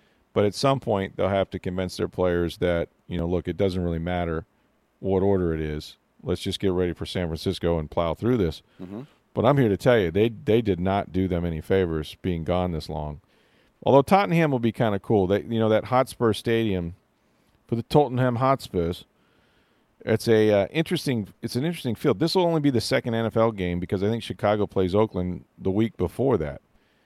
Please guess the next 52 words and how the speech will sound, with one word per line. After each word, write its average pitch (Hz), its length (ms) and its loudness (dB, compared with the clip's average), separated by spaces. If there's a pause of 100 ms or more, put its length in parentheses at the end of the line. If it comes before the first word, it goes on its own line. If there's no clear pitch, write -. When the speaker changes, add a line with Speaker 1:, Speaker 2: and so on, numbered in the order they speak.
(160)
Speaker 1:
which 92 240 -4
is 87 120 -2
the 87 60 -2
first 120 320 -2
game 85 200 -4
that 85 60 -2
will 80 60 -4
be 82 140 -4
played 82 260 -2
at 80 100 -6
Tottenham. 78 520 -4 (460)
Brand 175 340 2
new 185 120 0
state-of-the-art 131 560 2
stadium. 113 300 0
It 90 80 -6
costs - 280 -2
one 117 200 0
point 139 240 -4
three 120 240 -4
billion 98 540 2
in 82 140 -4
U 92 140 2
S 95 140 0
dollars 78 400 -2
to - 60 -12
complete, 80 460 -6 (420)
and 104 120 -2
they 113 100 4
just 160 260 -2
finished 156 320 0
it, 98 80 -2
like, 90 240 -2
two 147 160 0
weeks 123 300 0
ago. - 260 -10
So - 180 0
this 175 120 0
is, 127 160 -6 (160)
this - 180 -10
is 214 120 -4
out 104 180 4
of 95 40 2
the 82 100 -2 (280)
plastic. - 560 -6 (160)
Speaker 2:
Mm-hmm. 110 240 -10 (240)
Speaker 1:
So 135 160 4
they 143 80 6
got 175 180 2
this 127 140 0
soccer 143 460 2
pitch - 460 -4